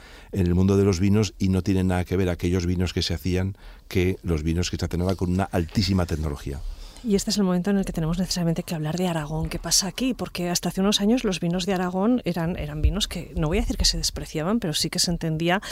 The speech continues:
Speaker 2: que eran vinos del día a día, que no tenían calidad, incluso existían adjetivos propios de Aragón para calificarlos. Yo,
Speaker 1: <laughs> Sí,
Speaker 2: yo,
Speaker 1: sí.
Speaker 2: vamos, eh, no voy a decir aquí algunos, pero en mi casa los he oído decir muchas veces.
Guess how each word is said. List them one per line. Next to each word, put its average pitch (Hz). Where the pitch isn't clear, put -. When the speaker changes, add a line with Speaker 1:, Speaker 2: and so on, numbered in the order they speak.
Speaker 2:
que 170
eran 160
vinos 165
del 156
día 170
a 175
día, 180
que 180
no 160
tenían 165
calidad, 165
incluso 175
existían 185
adjetivos 170
propios 175
de 196
Aragón 165
para 208
calificarlos. 156
Yo, 156
Speaker 1:
<laughs> -
Sí, 180
Speaker 2:
yo, 156
Speaker 1:
sí. 156
Speaker 2:
vamos, 190
eh, 165
no 160
voy 165
a 190
decir 196
aquí 180
algunos, 175
pero 208
en 175
mi 160
casa 190
los 185
he -
oído 170
decir 170
muchas 175
veces. 202